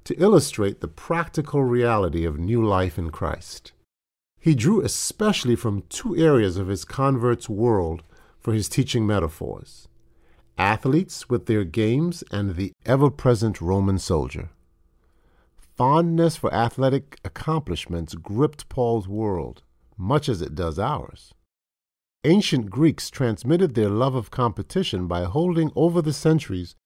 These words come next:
no fewer than four separate cycles of Olympic-type contests located in different parts of Greece.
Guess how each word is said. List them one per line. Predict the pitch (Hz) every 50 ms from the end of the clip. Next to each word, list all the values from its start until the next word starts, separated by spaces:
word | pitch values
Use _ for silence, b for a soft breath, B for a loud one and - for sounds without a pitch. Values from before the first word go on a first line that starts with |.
| _ _ _ -
no | 117 123 151 208 233 -
fewer | - - - 170 170 147 127 110
than | 95 98 92 90
four | - - - - 175 185 202 196
separate | - - - - 170 170 165 - 151 139 -
cycles | - - 143 135 135 127 - 117 104 92 92
of | 101 95
Olympic-type | 101 98 101 120 139 139 - 147 127 - - - - 123 117 - -
contests | - - 135 135 131 120 - - 82 67 - - - - - - - - _ _ _ _ _ _ _ _ _ -
located | - 98 117 151 165 - - 123 101 92 90 92 87
in | 90 87
different | 90 113 113 - 117 104 90
parts | - - 104 95 - - -
of | 90 80 76
Greece. | - 104 110 92 78 - - - -